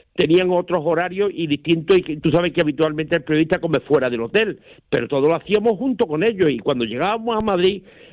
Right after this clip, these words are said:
que siempre había que hacer escala, pues cuando íbamos a La Coruña, a Gijón, pues a Oviedo, San Sebastián, pues siempre se hacía escala en Madrid,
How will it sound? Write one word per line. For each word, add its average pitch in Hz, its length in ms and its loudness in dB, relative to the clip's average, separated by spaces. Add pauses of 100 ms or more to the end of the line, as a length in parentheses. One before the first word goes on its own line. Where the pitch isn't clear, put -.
(120)
que 156 140 4
siempre 185 280 -2
había 180 160 -4
que 170 80 -8
hacer 190 200 -2
escala, 175 500 -4 (420)
pues - 200 -8
cuando - 280 -6
íbamos 117 340 0
a - 20 -2
La 120 140 -6
Coruña, 135 800 0
a - 40 -6
Gijón, 147 640 0 (360)
pues 135 280 2
a 131 80 -2
Oviedo, 143 600 2
San 143 200 -4
Sebastián, 151 460 -2
pues 135 120 -8
siempre 151 280 0
se - 60 2
hacía 165 200 0
escala 180 260 -6
en 175 60 -8
Madrid, 196 360 0